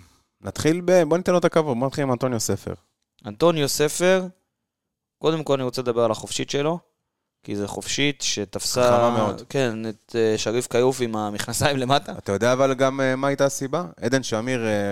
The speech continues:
Speaker 1: ירד
Speaker 2: צודק,
Speaker 1: שם כאילו
Speaker 2: צודק.
Speaker 1: לנגיחה, וגם כאילו הסתיר
Speaker 2: אני,
Speaker 1: לו את
Speaker 2: אני
Speaker 1: ה-
Speaker 2: לא יודע אם זה כאילו
Speaker 1: הוא בלבל אותו, כאילו הוא הולך לגעת
Speaker 2: תשמע,
Speaker 1: בכדור.
Speaker 2: קודם כל זה, זה... אמרנו תנועות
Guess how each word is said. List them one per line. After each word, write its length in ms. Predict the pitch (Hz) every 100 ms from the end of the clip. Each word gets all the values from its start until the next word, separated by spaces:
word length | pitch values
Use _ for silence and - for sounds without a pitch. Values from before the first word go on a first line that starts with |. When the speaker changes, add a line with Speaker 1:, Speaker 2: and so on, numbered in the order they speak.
| 101 98 98 98 - 82
Speaker 1:
ירד 240 | 98 107
Speaker 2:
צודק, 100 | 117
Speaker 1:
שם 160 | 131 117
כאילו 360 | 113 117 127
Speaker 2:
צודק. 120 | 123
Speaker 1:
לנגיחה, 680 | 113 107 104 104 98 - 143 131
וגם 220 | 107 104
כאילו 280 | - 113 90
הסתיר 220 | - 135
Speaker 2:
אני, 80 | 120
Speaker 1:
לו 60 |
את 60 | 117
Speaker 2:
אני 160 | 101
Speaker 1:
ה- 40 | 180
Speaker 2:
לא 60 |
יודע 200 | 220 220
אם 60 | 214
זה 100 | 202
כאילו 560 | - 139 131 147 190 220
Speaker 1:
הוא 100 | 143
בלבל 280 | 131 147
אותו, 180 | 165 147
כאילו 180 | 123 135
הוא 40 | 135
הולך 120 | 127
לגעת 220 | 123 127
Speaker 2:
תשמע, 160 | - 185
Speaker 1:
בכדור. 120 | 113
Speaker 2:
קודם 220 | 165 190
כל 180 | 151 135
זה, 380 | 123 120 110 104
זה... 460 | 113 101 104 98 98
אמרנו 280 | 104 131 151
תנועות 540 | 139 110 110 123 123